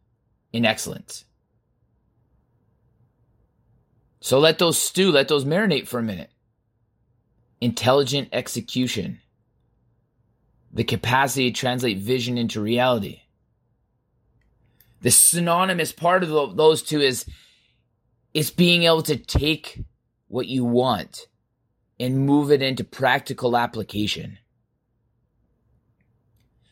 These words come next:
Taking what you need and moving into practical application.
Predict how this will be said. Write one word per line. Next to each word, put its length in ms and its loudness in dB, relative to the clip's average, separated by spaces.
Taking 320 4
what 100 2
you 180 2
need 600 2
and 140 -2
moving 320 2
into 220 -2
practical 720 0
application. 720 -4